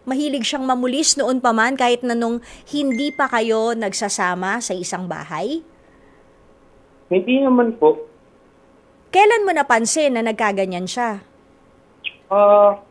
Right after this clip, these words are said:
Speaker 2: siguro po mga
Speaker 1: Raymart?
Speaker 2: two months ago, two months ago, ganun.
Speaker 1: Two months ago, okay. Bakit sa tingin mo, two months ago, nagkaganyan siya? May nangyari ba prior?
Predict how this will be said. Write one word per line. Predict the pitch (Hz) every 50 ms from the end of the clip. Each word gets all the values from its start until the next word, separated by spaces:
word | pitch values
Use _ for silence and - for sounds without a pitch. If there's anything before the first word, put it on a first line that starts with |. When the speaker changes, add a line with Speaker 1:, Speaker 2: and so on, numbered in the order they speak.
| _ _ _ _ _ _ _ _ - _ _ _ _ - -
Speaker 2:
siguro | 233 233 233 233 247
po | 262
mga | 254 233 214 208 208 202 202 202 202 202 - - - _ _ _ _ _ _ _ _ _ _ _ _ _ _ _ _ _ _ _ _ _ _ _ _ _ _ _ _ _ _ _ _ _ _ _ _ _ _ _ _ _ _ _ _ _ _ _ _ _ _ _ _ _ _ _ _ _ _ _ _ _ _ _ _ _ _ _ _ _ _ _ _ _ _ _ _ _ _ _ _ _ _ _ _ _ -
Speaker 1:
Raymart? | 208 202 196 190 185 175 175
Speaker 2:
two | 185 185 185
months | 190 185 185 185 190
ago, | 185 185 202 254 254 -
two | - 196 185
months | 185 185 180 185 180
ago, | 180 180 180 214 240
ganun. | 202 185 185 190 202 - - _ _ _ -
Speaker 1:
Two | 294 320 381
months | 349 320 302 294 294 294 - -
ago, | 269 233 208 220 240 254 240 202 170 151 - -
okay. | 262 262 - 254 226 208 196 160 - - - - - - - - _ -
Bakit | 453 523 539 508 -
sa | 466
tingin | 392 415 359 392 381 392 339 277
mo, | 247 226 226 254 262
two | - 339 359
months | 339 330 320 311 311 - -
ago, | 285 226 208 202 208 214
nagkaganyan | 254 302 339 - 381 381 311 247 254 240 254 269 269 262 -
siya? | - 294 277 220
May | 175 180 190 202 214
nangyari | 220 220 226 220 220 202 190 190 196 196 196
ba | 190 196 220 277 311
prior? | - - 247 226 214 214 214 220 214 220 240 262 294 330 339 349 359 349 330